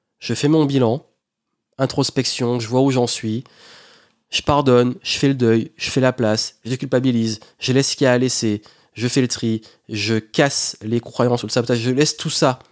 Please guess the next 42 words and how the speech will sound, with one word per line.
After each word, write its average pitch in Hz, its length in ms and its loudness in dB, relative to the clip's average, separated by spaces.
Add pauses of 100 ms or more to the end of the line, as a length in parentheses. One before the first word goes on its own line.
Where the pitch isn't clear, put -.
(460)
en, 120 80 0
en 131 420 0
deux 123 80 0
mille 123 180 2
vingt-trois, 120 400 0
tout - 120 -10
ce - 100 -6
qui 123 180 0
est, 117 40 4
euh, 110 60 4
pas 117 180 0
bon 120 180 -2 (200)
pour 110 160 0
moi, 113 200 2
qui - 120 -6
me 110 60 0
sert - 220 -4
pas, 107 160 0
qui 113 100 -2
est - 40 -8
toxique. - 400 -4 (1160)
Je - 100 -14
cultive 160 420 -2
plus 165 160 0
de 143 100 4
gratitude, 123 540 0 (340)
je 110 200 -4
remercie 147 640 0 (280)
l'année, 107 400 -2 (360)
les 117 160 2
hauts, 120 220 4
les 117 140 2
bas, 110 280 0
les 113 100 0
personnes, 110 600 0
tout - 180 -8
ce - 140 -4
qui - 80 -2
a 120 40 2
été, 117 300 0 (460)
euh, 92 400 -4 (460)
tant, 135 320 2